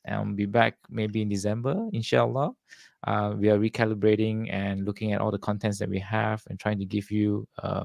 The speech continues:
something better, inshallah. Um, so for any questions, what about Aisha? Do you have questions for us?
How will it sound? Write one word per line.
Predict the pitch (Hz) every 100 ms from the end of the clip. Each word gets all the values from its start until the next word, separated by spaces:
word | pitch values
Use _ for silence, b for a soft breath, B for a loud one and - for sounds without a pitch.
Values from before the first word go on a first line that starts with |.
| -
something | - 101 107
better, | 104 120 143 _ _
inshallah. | 104 - 101 104 143 170 b b b b b _
Um, | 104 95 92 92 95 - b b
so | - 139
for | - 135 135 127
any | 101 143 160 156 139 - _ _ _ _ _
questions, | - 135 139 104 -
what | -
about | 117 92
Aisha? | 131 135 127 107
Do | 120
you | 147 151
have | 131 -
questions | - 113 - 113
for | - -
us? | 92 -